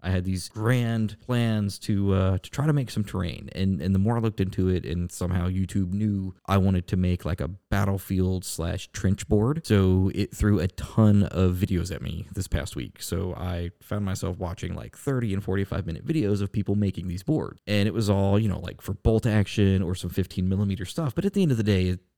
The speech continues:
same, same concept, same designs. So yeah, the internet started throwing these crazy ideas at me,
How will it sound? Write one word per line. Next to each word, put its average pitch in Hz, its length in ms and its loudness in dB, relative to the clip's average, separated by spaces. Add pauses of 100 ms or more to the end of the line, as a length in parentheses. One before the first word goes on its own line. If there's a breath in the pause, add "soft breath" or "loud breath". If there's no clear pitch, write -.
(120)
same, 92 360 2
same 87 180 0
concept, 76 420 -6
same 85 180 -6
designs. - 420 -8 (240)
So 113 120 -6
yeah, 127 140 6
the 101 120 6
internet 113 280 4
started 101 280 2
throwing 101 200 6
these 92 160 0
crazy 123 520 0
ideas 98 400 0
at 82 140 -4
me, 90 260 -2